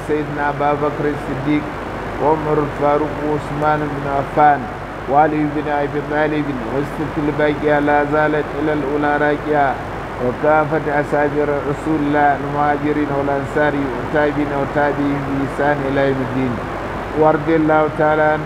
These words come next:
قلوب المكتوم خاتم المحمدي شيخنا أحمد بن محمد التجاني وارض الله تعالى عن خلفائه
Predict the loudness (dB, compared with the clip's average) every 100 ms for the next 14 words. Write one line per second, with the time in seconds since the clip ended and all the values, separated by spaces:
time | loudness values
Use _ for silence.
0 | -4 -2 -2 -2 -4 -2 -4 -4 -4 -4
1 | -2 -2 0 2 2 2 0 0 -2 -2
2 | -2 -2 -4 -2 0 2 2 0 0 2
3 | 2 0 2 2 2 0 -2 -4 0 0
4 | 2 0 2 0 -2 -2 2 2 2 -4
5 | -8 -8 -8 -6 0 2 2 2 2 2
6 | 0 0 0 2 2 2 0 -2 -2 0
7 | 2 2 2 2 2 2 0